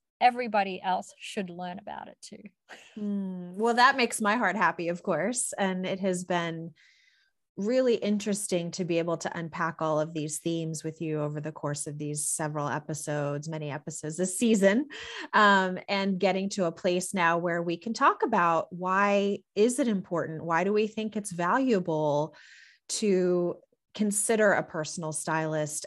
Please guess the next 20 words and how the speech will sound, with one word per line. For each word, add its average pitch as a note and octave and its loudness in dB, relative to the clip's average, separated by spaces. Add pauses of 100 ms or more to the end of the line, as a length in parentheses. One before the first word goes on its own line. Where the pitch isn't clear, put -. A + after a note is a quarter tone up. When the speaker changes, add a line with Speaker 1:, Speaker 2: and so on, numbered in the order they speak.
Speaker 2:
as F3 0
you're E3+ -2
building E3+ -2
and D#3+ -8
growing D#3+ -4
and E3 -8
developing F3 -2
your D#3+ -4
personal, D#3 -8
your, D#3+ -8
your E3 -4
brand, G3 0 (220)
polishing F#3 2
that E3+ -2
persona, D#3+ -4
as D#3 -6
you D#3+ -6
so D#3 -6
eloquently D#3 -8
say, D3+ -4